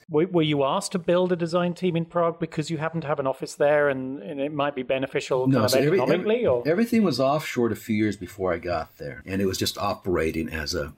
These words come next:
Speaker 2: pretty much as a tactical, uh,
Speaker 1: Mm-hmm.
Speaker 2: on, on the tactical level.
Speaker 1: Design
Speaker 2: And that
Speaker 1: services type
Speaker 2: Yeah,
Speaker 1: thing.
Speaker 2: yeah. So it took a little bit of training, retraining,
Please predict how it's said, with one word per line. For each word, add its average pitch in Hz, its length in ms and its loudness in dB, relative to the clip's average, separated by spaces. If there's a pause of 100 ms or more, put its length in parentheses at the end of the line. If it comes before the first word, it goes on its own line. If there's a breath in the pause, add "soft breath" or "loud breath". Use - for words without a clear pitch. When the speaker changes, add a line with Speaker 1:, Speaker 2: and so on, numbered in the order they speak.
(140)
Speaker 2:
pretty 151 160 2
much 113 240 4
as 82 100 -4
a - 60 -4
tactical, - 840 -6 (540 soft breath)
uh, 80 160 -6
Speaker 1:
Mm-hmm. - 140 -2
Speaker 2:
on, 90 80 0
on 95 140 -4
the - 80 -2
tactical 110 500 -4
level. 82 380 -4
Speaker 1:
Design 143 220 2
Speaker 2:
And 139 100 4
that - 100 0
Speaker 1:
services 120 500 -2
type 104 80 -6
Speaker 2:
Yeah, 85 320 0
Speaker 1:
thing. 113 180 -14
Speaker 2:
yeah. 78 360 -2 (300 loud breath)
So 120 120 0
it - 80 -2
took 196 180 -2
a 160 40 2
little 139 140 4
bit 117 120 2
of 104 80 0
training, 92 720 -2
retraining, 87 720 -2